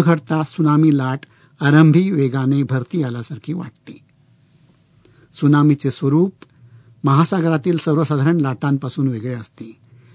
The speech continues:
कारण तिची तरंग लांबी जास्त असते. त्यामुळे सागर किनाऱ्याला स्थलांतरित झालेल्या पाण्याचे प्रमाण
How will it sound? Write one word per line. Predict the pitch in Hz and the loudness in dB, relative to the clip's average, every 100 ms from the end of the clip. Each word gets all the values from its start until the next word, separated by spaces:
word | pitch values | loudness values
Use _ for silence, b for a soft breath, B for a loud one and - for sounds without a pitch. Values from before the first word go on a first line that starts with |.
| b - | b -4
कारण | 139 143 151 | 0 2 2
तिची | 160 143 202 | 0 -4 -2
तरंग | 165 160 185 | 2 4 4
लांबी | 180 143 123 143 | 2 0 0 0
जास्त | 139 170 180 - | -2 -2 -4 -6
असते. | 180 104 - - 104 - _ _ b b b _ | -12 -12 -18 -20 -20 -20 _ _ b b b _
त्यामुळे | 139 135 143 160 | -2 2 4 2
सागर | 156 135 170 | 0 -2 -2
किनाऱ्याला | 180 156 143 135 135 143 | 0 0 2 0 -2 -4
स्थलांतरित | 139 - 151 147 156 165 165 175 | -6 -6 -2 0 0 0 0 -2
झालेल्या | 120 127 131 135 | -2 -4 -4 -4
पाण्याचे | 135 139 123 123 123 | -6 -6 -6 -8 -10
प्रमाण | 110 131 147 170 | -6 0 0 0